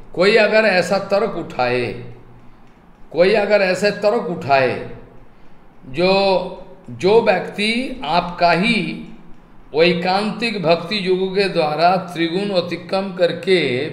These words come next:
ब्रह्म भाव को प्राप्त कर लिया, ये फिर से कैसे निर्गुण कृष्ण लीला रस बा कृष्ण प्रेम आस्वादन करने के लायक बन सकता? क्या बताए?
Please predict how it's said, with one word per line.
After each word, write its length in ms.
ब्रह्म 360
भाव 260
को 80
प्राप्त 440
कर 200
लिया, 560
ये 380
फिर 180
से 260
कैसे 440
निर्गुण 760
कृष्ण 500
लीला 420
रस 360
बा 520
कृष्ण 300
प्रेम 380
आस्वादन 580
करने 360
के 140
लायक 440
बन 220
सकता? 680
क्या 160
बताए? 520